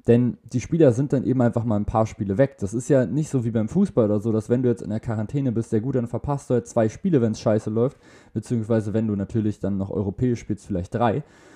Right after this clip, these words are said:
Nö, sondern wir reden in der N B A von zehn Tagen. Das sind teilweise wirklich so vier bis fünf Spiele, die dann einfach mal mit weggehen. Und das klingt jetzt nicht so viel, aber du kannst ja auch häufiger in der Saison in Quarantäne kommen.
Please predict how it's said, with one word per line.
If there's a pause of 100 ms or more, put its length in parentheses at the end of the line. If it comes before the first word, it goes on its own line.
(160)
Nö,
sondern
wir
reden
in
der
N
B
A
von
zehn
Tagen.
Das
sind
teilweise
wirklich
so
vier
bis
fünf
Spiele,
die
dann
einfach
mal
mit
weggehen.
Und
das
klingt
jetzt
nicht
so
viel, (460)
aber
du
kannst
ja
auch
häufiger
in
der
Saison
in
Quarantäne
kommen.